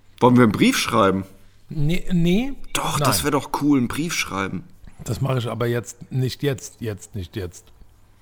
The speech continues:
Speaker 2: Also
Speaker 1: Das wär doch
Speaker 2: E-Mail schreiben würde ich jetzt.
Speaker 1: Okay.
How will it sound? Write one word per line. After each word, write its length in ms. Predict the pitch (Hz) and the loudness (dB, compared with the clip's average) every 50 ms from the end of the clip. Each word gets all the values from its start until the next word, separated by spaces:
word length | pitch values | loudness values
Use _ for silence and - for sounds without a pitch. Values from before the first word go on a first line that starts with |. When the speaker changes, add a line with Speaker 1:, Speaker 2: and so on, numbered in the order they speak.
| - - - | -20 -20 -12
Speaker 2:
Also 200 | - - 123 135 | -8 -8 -6 -4
Speaker 1:
Das 80 | 113 90 | -4 -4
wär 40 | 85 127 | 0 0
doch 60 | 180 | 2
Speaker 2:
E-Mail 360 | 208 226 240 233 226 220 - | 2 2 0 0 0 -2 -4
schreiben 340 | - - - 190 202 196 185 | -6 -6 -6 -4 -2 -2 -2
würde 160 | 170 147 127 | -2 -2 -4
ich 120 | - - | -6 -8
jetzt. 420 | - 113 151 202 - - - - - - - - | -8 -8 -8 -8 -8 -10 -14 -16 -18 -20 -16 -8
Speaker 1:
Okay. 380 | - 117 104 - - 110 92 80 | -6 -4 0 4 6 6 6 4